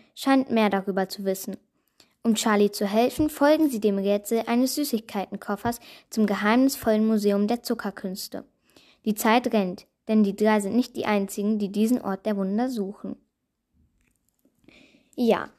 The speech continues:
das war der Klappentext. Und, ähm, kommen wir zum Cover, wie gewohnt. Ähm, es ist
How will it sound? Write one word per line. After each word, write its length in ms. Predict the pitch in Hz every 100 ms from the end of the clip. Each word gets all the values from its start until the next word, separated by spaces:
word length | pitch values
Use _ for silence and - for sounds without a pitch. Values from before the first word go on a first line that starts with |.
| -
das 340 | 214 208 -
war 280 | 202 190 185
der 340 | - 185 170 175
Klappentext. 960 | - 180 196 220 294 392 - - - _ _ _ _ _ _
Und, 880 | 254 277 302 311 320 311 302 - - -
ähm, 1300 | 226 226 226 226 226 226 226 226 226 226 226 233 285 _
kommen 300 | - 214 202
wir 200 | 196 190
zum 220 | - 262 262
Cover, 300 | 190 - - - -
wie 120 | 208
gewohnt. 500 | 202 190 - - - _ _ - - _ _ _ _ _ _ _ _ _ _ _
Ähm, 600 | 247 247 262 262 262 254 - _
es 240 | 233 220 -
ist 920 | 269 277 277 262 - - - -